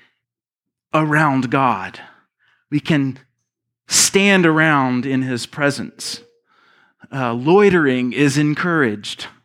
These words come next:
And we're not to do that with sin.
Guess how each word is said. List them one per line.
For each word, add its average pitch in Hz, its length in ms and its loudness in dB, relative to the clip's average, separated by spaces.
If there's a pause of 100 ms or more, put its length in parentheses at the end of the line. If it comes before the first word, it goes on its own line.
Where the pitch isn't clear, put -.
(4000)
And 151 100 -6
we're 180 80 0
not 262 200 2
to 202 80 -4
do 185 180 0
that 180 200 0
with 202 120 -4
sin. 247 520 0